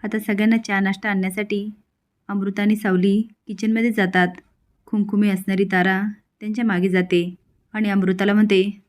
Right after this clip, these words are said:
"आज मंगळागौरीचा सण आहे वहिनी. कशासाठी करता तो? नवऱ्याच्या लाँग लाईफसाठी. कुठे तुमचा नवरा?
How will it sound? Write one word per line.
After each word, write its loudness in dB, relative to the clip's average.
"आज -2
मंगळागौरीचा 2
सण 2
आहे 6
वहिनी. 6
कशासाठी -2
करता 0
तो? 0
नवऱ्याच्या 0
लाँग -2
लाईफसाठी. 0
कुठे 2
तुमचा 2
नवरा? 2